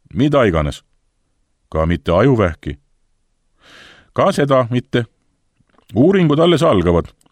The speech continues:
Meil on veel liiga vähe andmeid, et midagi väita või kahtlustada." "Mis uuringud siis veel?"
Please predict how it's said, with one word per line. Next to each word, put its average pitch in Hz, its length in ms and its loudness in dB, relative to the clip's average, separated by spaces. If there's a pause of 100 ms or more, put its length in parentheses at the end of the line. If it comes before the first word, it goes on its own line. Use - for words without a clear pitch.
(220)
Meil 131 260 2
on 131 160 2
veel 123 240 2
liiga 147 360 0
vähe 117 180 2
andmeid, 90 400 0 (480)
et 87 160 -4
midagi 135 420 0
väita 107 380 0
või 131 240 2
kahtlustada." 82 680 -4 (920)
"Mis 98 500 -4
uuringud 90 520 0
siis 87 280 -4
veel?" 104 280 -2